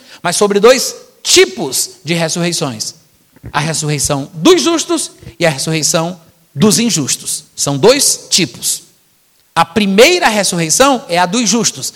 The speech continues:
mas os justos, o grupo dos justos, não ressuscita de uma vez só. Jesus mesmo, que é o primogênito dos mortos,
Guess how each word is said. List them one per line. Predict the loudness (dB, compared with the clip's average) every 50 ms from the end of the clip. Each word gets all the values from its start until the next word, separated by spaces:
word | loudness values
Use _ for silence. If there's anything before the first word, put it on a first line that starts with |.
| -16 -20 -18 _ -2
mas | -2 0 0 0
os | -2 -2
justos, | 2 2 4 4 2 2 0 -2 -2 -4 -2
o | -2 -2 -2
grupo | 0 2 4 4 4 4 2 -2
dos | -4 -2 -2 -2
justos, | 0 0 0 -2 -2 -4 -6 -8 -8 -12 -12 -8
não | -6 -4
ressuscita | -4 -4 -4 -4 -6 -6 -6 -6 -6 -6 -6
de | -4 -4
uma | -2 0
vez | 0 0 0 0
só. | 0 0 0 0 -4 -10 -20 _ _ _ -6
Jesus | 0 2 2 2 2 0 -2 -4 -4
mesmo, | -2 0 2 2 2 0 -2 -8
que | -4 0 2
é | 2
o | 2 2
primogênito | 0 -4 -4 -2 0 0 0 0 0 0 0 2 2 2 0 -4 -6 -8 -8
dos | -8 -6 -2
mortos, | 0 0 0 0 -2 -6 -10 -10 -12